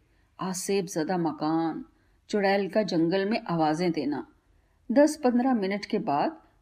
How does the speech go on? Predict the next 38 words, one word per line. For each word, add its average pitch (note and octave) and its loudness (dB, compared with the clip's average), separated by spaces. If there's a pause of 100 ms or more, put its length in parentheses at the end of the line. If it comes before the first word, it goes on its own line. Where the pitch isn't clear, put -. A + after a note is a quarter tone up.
(140)
अधूरी B3 6
कहानी F3+ 0
में F3 2
ही G#3 4
सरकार E3 0
ने A3 -2
एक F#3 -2
दो F#3+ -2
जमाइयां D3+ 0
लेकर C#3+ -2
कह C#3+ -8
देना, C#3+ -4 (580)
"मेरा G4 0
ख्याल A3 4
है A3+ -2
अब F4 -4
सो D#4+ 2
जाना F3+ 0
चाहिए।" C#3 -6 (1300)
एक C#4 4
दूसरे C4+ 2
की D4+ 2
तरफ C4 0
देखकर E3+ 2
मुस्कुराते G#3 2
हुए G3+ -2
उठ - -6
जाते। - -4 (560)
मैं C#4+ 6
इस D#4+ 0
बात G3 2
को B3+ 2
समझ B3 2
गई, - -4 (440)
मगर F#4+ 0
सरकार A3 2
नहीं G3+ 4
समझे। D3+ -4